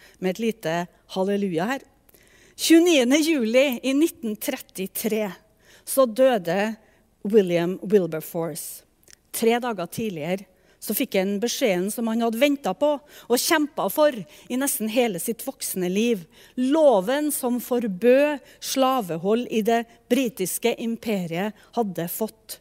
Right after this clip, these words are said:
flertall. Det kristne menneskesynet forteller oss at vi alle, absolutt alle, er elsket av Gud. At vi er unike og har en u-, uendelig verdi. Og slaveri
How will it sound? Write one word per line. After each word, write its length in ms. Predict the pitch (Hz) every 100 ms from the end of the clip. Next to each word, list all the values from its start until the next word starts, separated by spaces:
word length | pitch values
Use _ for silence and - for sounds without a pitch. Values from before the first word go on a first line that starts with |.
| _
flertall. 640 | - 247 202 - 196 190 185 _ _ _ _ _ - - - -
Det 80 | 277
kristne 360 | 359 370 247 269
menneskesynet 960 | 330 294 - 208 - 208 202 262 339 - _ _
forteller 640 | - 277 - 262 165 170 254
oss 180 | - -
at 160 | 196 -
vi 80 | 277 -
alle, 480 | 311 349 330 196 165 _ _ _ _ _ _ _ _ _ _
absolutt 720 | 339 - - 294 294 294 -
alle, 460 | 240 247 247 208
er 100 | -
elsket 640 | 285 294 262 - - - 240
av 240 | 269 240
Gud. 480 | 208 254 262 - - _ _ _ - -
At 180 | 247 -
vi 140 | 247 269
er 160 | 269 185
unike 720 | 269 269 294 240 - - 247 330
og 160 | - 214 220
har 240 | 226 254 - 220
en 80 | 240
u-, 240 | 226 254 - _ _ - - -
uendelig 840 | - 247 - 233 170 165 175 196 254 214
verdi. 400 | 208 247 247 294 294 _ _ _ _
Og 80 | 196
slaveri 800 | - - 302 320 320 185 185 330